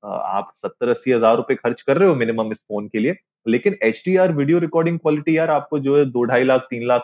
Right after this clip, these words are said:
के कैमरास के नीचे मिलती ही नहीं है। मतलब मुझे भी नहीं लगता शायद उनमें भी मिलती होगी,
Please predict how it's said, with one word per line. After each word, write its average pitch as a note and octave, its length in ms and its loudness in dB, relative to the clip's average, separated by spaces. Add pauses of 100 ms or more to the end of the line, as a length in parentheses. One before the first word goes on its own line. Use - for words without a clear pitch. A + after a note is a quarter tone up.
के C3+ 60 -4
कैमरास A2+ 440 -2
के A#2+ 120 -4
नीचे A2 240 -4
मिलती G#2+ 440 -2
ही A#2+ 80 -2
नहीं A2 220 -4
है। G#2 80 -4
मतलब G#2+ 260 0
मुझे A#2 160 0
भी C#3+ 100 0
नहीं D#3 100 -2
लगता B2+ 220 -4
शायद A#2+ 240 0
उनमें A2+ 260 -6
भी C3+ 80 -2
मिलती A2 320 -4
होगी, G#2+ 320 -2